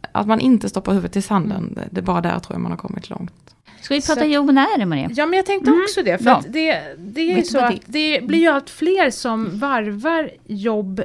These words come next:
Speaker 3: med pension de sista åren. Och vi har ju kallat dem för jobbonärer då.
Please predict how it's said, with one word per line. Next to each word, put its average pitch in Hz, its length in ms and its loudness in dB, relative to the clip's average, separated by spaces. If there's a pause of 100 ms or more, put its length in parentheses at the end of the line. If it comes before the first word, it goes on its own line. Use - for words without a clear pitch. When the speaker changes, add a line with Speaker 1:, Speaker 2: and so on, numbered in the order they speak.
(100)
Speaker 3:
med 190 800 -2
pension 233 480 -6
de 180 100 -4
sista 208 360 -6
åren. 349 540 -6
Och 240 80 -8
vi 302 120 -2
har 285 80 2
ju 254 60 2
kallat 196 240 -8
dem 185 120 -8
för 170 140 -12
jobbonärer 185 840 -6
då. - 160 -16